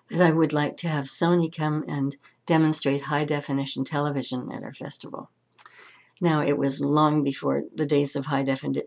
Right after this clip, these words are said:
def-, high definition television being, um,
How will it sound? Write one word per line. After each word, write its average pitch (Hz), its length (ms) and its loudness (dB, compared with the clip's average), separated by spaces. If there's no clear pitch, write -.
def-, - 240 -4
high 165 220 0
definition 147 500 -2
television 143 640 0
being, 143 400 2
um, 143 440 -4